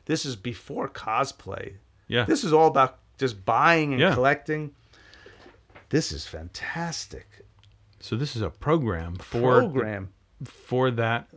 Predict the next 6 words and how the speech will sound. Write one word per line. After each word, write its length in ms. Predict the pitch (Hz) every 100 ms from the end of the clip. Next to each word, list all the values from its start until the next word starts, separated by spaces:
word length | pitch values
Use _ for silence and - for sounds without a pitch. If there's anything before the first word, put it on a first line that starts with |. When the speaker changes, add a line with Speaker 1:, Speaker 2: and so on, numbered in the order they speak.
| -
Speaker 2:
nineteen 400 | 123 120 123 110
seventy-six 480 | 117 123 139 135
Speaker 1:
Article 160 | 147 139
about 400 | 123 123 117 -
Kirby. 840 | - - 131 139 135 139 143 143 131 _ _ _ _ _ _ _ _ - _ _ _
Nova 500 | 117 127 131 156 156